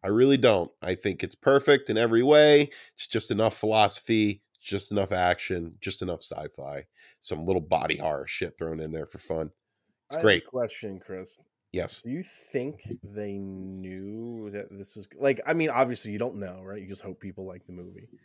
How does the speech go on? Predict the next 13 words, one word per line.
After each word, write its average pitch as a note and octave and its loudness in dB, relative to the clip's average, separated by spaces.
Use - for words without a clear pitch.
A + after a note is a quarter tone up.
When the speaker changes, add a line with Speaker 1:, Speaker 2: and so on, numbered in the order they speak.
Speaker 2:
Uh, A#2 4
but, B2 -2
like, A2+ -2
the C#3 4
way D#3+ 6
this A3+ -4
movie C3+ 0
ends G2+ -2
makes G#2+ -6
me G#2 -8
think, F#2 -12
like, F2+ -14
they, F#2+ -16